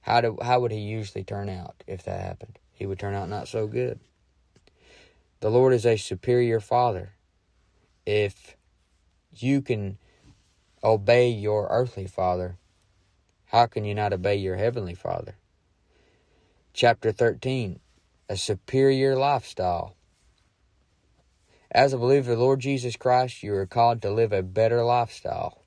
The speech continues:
Jesus did, a much superior lifestyle. Hebrews thirteen two, "Be not forgetful to entertain strangers, for thereby some have entertained angels unawares."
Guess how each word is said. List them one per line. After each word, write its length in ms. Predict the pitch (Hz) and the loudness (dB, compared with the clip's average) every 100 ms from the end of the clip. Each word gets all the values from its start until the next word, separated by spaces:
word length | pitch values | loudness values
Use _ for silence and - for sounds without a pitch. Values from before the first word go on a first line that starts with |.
| _ _ _ _ _ _ _ _ _ _ _ _ _ _ _ _ - 95 | _ _ _ _ _ _ _ _ _ _ _ _ _ _ _ _ -20 -12
Jesus 480 | 101 120 135 117 - | -4 -4 -4 -6 -6
did, 340 | 98 90 104 - - - | -8 -8 -10 -18 -20 -10
a 80 | 95 | -4
much 340 | 110 110 - | -2 -2 -6
superior 560 | 104 95 123 120 123 120 | -10 -6 -2 2 2 2
lifestyle. 640 | 123 127 - - - - _ _ _ _ - | 0 -2 -6 -10 -8 -10 _ _ _ _ -2
Hebrews 340 | 123 131 123 | 2 2 0
thirteen 460 | - 120 - 127 120 | 2 2 2 -4 0
two, 180 | 135 127 | 0 0
"Be 160 | 120 | 0
not 220 | 123 127 | 0 -2
forgetful 480 | - 113 127 - 113 | -2 0 0 0 -2
to 60 | 110 | -2
entertain 500 | 123 117 127 123 110 | -2 -4 -4 -4 -4
strangers, 840 | - 131 151 135 98 101 104 - _ - _ | -4 -2 0 0 0 -2 -4 -14 _ -20 _
for 160 | - 120 | 0 6
thereby 380 | 120 110 113 | 6 6 4
some 240 | 107 123 120 | 4 -2 0
have 180 | 110 117 | 0 -2
entertained 420 | 113 104 117 - | -4 -2 -4 -2
angels 460 | 120 147 123 98 104 | -2 -2 -2 -2 -2
unawares." 760 | 107 110 123 104 87 - - | -2 0 0 0 -4 -12 -20